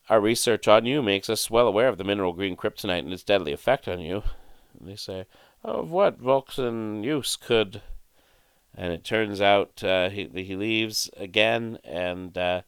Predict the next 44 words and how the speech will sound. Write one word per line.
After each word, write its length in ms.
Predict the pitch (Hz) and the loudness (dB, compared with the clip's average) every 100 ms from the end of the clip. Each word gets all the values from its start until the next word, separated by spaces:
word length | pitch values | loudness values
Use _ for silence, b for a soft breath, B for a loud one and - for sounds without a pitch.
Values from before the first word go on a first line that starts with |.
| b b b b b b _ _ | b b b b b b _ _
he 100 | - | -14
says, 340 | - 92 90 87 | -4 -2 -2 -4
"The 420 | 95 92 87 - - | -4 -4 -4 -8 -2
purpose 400 | 123 - 101 98 | -2 -2 -6 -8
of 100 | 98 | -6
the, 120 | 95 | -8
the 560 | - 95 95 90 87 - _ _ _ | -8 -4 -2 -2 -6 -12 _ _ _
green 280 | 117 110 101 | -2 -2 -2
K 360 | 127 110 90 | -2 2 2
hasn't 340 | 85 98 98 82 | 0 -2 -2 -2
dawned 300 | 101 104 92 | 0 0 0
on 140 | 90 | -4
Romax 380 | 92 92 90 - | -4 -2 -4 -6
and 120 | 95 | -6
the 40 | |
others 240 | 92 87 85 | -6 -6 -4
yet, 200 | 104 87 | -2 -2
but 80 | 85 | -6
I'm 80 | |
sure 220 | 90 - 151 | -6 -4 -2
it 60 | |
will 280 | 95 120 98 | 0 0 0
when 100 | 85 | 0
they 120 | 92 | -2
realize 340 | 95 98 95 95 | 0 0 0 0
I've 160 | 98 | -2
given 220 | 110 110 | -4 -4
their 100 | 110 | 0
race 300 | 117 113 92 | 2 2 0
a 60 | 87 | -4
new 140 | 98 | -4
lease 240 | 101 104 - | -2 -2 0
on 160 | 101 | 0
life." 440 | 107 104 85 - - - b b b b | 2 2 2 -2 -4 -8 b b b b
And 160 | - - | -10 -4
soon, 320 | 104 92 82 | -2 -2 -2
true 220 | - 90 | -4 -4
to 80 | 80 | -4
the 100 | 78 | -8
Ste-, 300 | - 87 - | -8 -10 -6
Teen 180 | 92 85 | -4 -4
of 80 | |
Steel's 420 | 80 87 87 82 - | -4 -2 -2 -2 -6
predictions, 720 | - 98 98 98 85 78 - | -2 -2 0 -4 -4 -8 -14